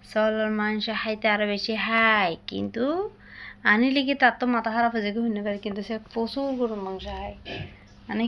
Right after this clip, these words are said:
কি হইও গরুর মাংস, হ্যাঁ, এ, আ, মানে কি হয়,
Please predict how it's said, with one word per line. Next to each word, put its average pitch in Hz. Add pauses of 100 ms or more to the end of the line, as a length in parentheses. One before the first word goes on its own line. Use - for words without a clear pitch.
কি 226
হইও 214 (680)
গরুর 214
মাংস, 208 (1080)
হ্যাঁ, 233 (140)
এ, - (160)
আ, - (280)
মানে 208 (100)
কি 226
হয়, 214